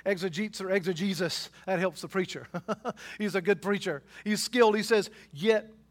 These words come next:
what I mean by this, I mean this. The phrase "yet once more" indicates the removal of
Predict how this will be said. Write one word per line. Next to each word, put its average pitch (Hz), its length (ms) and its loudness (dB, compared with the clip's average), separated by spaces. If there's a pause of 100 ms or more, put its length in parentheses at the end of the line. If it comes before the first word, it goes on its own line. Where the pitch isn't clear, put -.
(180)
what 214 120 2
I 214 80 6
mean 240 200 2
by 233 120 6
this, 240 260 8
I 175 100 -2
mean 190 180 -2
this. 190 340 2 (220)
The 165 180 -6
phrase 202 300 0
"yet 202 120 0
once 196 200 -6
more" 185 120 -6
indicates 208 520 -4
the 180 60 -8
removal 180 440 -2
of 156 180 -8